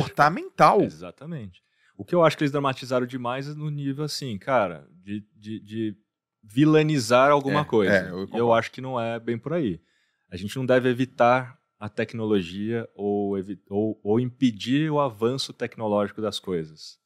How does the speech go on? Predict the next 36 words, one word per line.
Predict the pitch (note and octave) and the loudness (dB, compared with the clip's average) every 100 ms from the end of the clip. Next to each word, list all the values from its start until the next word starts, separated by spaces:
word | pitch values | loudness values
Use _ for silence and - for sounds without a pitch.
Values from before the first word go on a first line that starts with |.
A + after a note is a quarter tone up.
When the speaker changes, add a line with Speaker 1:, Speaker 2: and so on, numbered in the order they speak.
| _ | _
Speaker 2:
A | F2 | -16
gente | E2+ F2+ - | -10 -8 0
deve | G2 F#2+ | 0 0
se | - | -2
adaptar | A2 G#2 - - A2 C#3 | -2 -2 -4 0 2 4
a | |
isso | A#2+ B2+ - C#3 | 2 2 -2 -4
e | |
entendendo | C#3 D3+ C#3 G#2+ G2+ | -4 -4 0 0 0
que | - | -2
aquilo | - A2+ G#2+ | -4 -2 -4
pode | - G#2+ B2 C#3 G#2+ F2 F2+ | -2 4 4 4 -2 -8 -10
gerar | _ G2 F#2+ G2 D#2+ _ | _ -8 -4 -4 -4 _
devidos | F#2+ F2 G2 F#2 | -8 -6 -8 -8
malefícios, | F#2+ F#2+ E2+ G#2+ C3+ - - - - _ _ _ _ | -6 -6 -6 -6 -6 -6 -18 -18 -20 _ _ _ _
trabalhar | G#2+ G#2 G2+ F2+ | -2 0 2 0
em | F#2 | -4
cima | - B2 E3+ | -6 -8 -6
disso. | A#3 B2 - | -4 -4 -4
Speaker 1:
Uhum. | A2+ A2 | -2 4
Speaker 2:
Ou | B2+ | 4
com | A#2+ | 4
políticas, | G2+ A2+ A2 G#2 - G#2+ - - _ - | -6 -4 -4 -8 -14 -14 -14 -16 _ -6
né? | F#2+ B2+ C3+ _ _ | -4 -4 -6 _ _
Ou | - G#2+ G#2+ | 0 2 2
com | A2 G2+ | 0 -2
comportamento | - G2+ G2+ - G2 G2 F#2 | 0 0 0 0 0 -2 -4
em | G#2+ | -4
casa, | A#2 A2+ G#2+ G2+ G2+ G2+ | 4 6 6 0 -8 -10
com | - F#2 | -14 -12
os | - | -4
filhos, | B2+ A#2 G#2+ G#2 F#2+ | 0 0 0 -6 -8
et | F2+ | -10
cetera. | - C3 G2 - | -2 0 0 -4
Então, | E2 F#2+ | -14 -12
assim, | - A2 E2 | -8 -8 -8